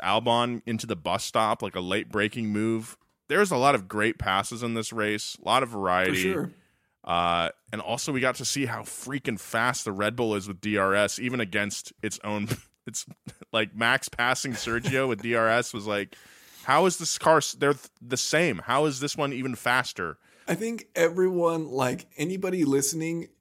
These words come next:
Speaker 2: should, if, if you didn't, like, watch the onboard of Max on lap sixteen before he passes Perez, 'cause it's just kinda magical.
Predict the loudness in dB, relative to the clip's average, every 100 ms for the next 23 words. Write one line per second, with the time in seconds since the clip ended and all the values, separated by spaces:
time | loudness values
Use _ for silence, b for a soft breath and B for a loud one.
0 | _ -4 0 0 0 -4 -4 -6 -4 -2
1 | 2 2 2 -4 -2 -2 -2 -2 2 2
2 | 0 -4 -4 -4 0 2 2 2 4 4
3 | 2 -2 -4 -2 -2 -2 -4 -4 -4 -4
4 | -4 -10 -6 -2 -2 -4 -6 -4 -6 -6
5 | -8 -6 -6 -4 -6 -6 -6 -8 -8 -8
6 | -6 -4 -2 -2 -2 -2 -2 -2 -2 0
7 | 2 2 2 2 2 2